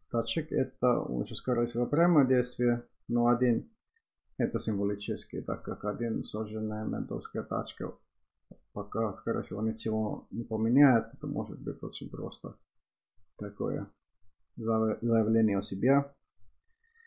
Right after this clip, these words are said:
И тоже там несанкционные шествия с именем участвует там пятьдесят человек, то это символическое действие. Но если не при-, придет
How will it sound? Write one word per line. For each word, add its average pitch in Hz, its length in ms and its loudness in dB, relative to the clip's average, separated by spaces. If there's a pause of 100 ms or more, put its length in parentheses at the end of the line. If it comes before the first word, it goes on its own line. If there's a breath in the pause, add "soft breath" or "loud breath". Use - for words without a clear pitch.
(260 soft breath)
И 147 60 6
тоже 139 320 8
там 131 260 8
несанкционные 123 640 6
шествия 120 460 2
с - 100 -2
именем 117 540 0
участвует 107 500 -6
там 101 140 -6
пятьдесят 139 380 0
человек, 120 600 0
то 113 80 -2
это 113 180 -4
символическое 113 880 0
действие. 117 540 0 (480 soft breath)
Но 120 140 6
если 113 480 2 (200)
не 123 140 -2
при-, 120 260 -6 (200)
придет 120 480 0